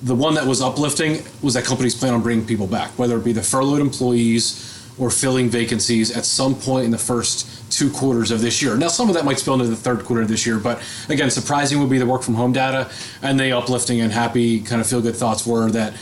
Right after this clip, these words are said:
we're gonna bring people back, we're gonna do some rehiring at some point in the first six or,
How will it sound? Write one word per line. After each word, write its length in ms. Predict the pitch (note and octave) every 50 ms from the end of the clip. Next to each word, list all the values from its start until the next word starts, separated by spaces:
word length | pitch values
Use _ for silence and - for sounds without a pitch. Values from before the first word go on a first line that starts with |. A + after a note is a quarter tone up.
| - - - - -
we're 140 | C#3+ C#3+ C3+
gonna 160 | D3+ D3 B2+
bring 140 | A2+ C#3+ C3
people 240 | B2 C#3 C#3 C#3 A#2+
back, 280 | B2 A#2+ A#2 A2+ -
we're 80 | C3 A2
gonna 140 | B2 B2+ B2
do 80 | B2
some 180 | A#2 - A#2+ A#2+ A#2
rehiring 440 | A#2 A2 A2 A2 A2+ A#2 A2+ A2+
at 60 | A2 G#2
some 200 | - - A#2+ A2+
point 260 | - - A#2+ A#2 A#2
in 60 | A2
the 60 | G#2+
first 300 | - - A#2+ G#2+ - -
six 180 | - A#2 A2 -
or, 120 | A2 G#2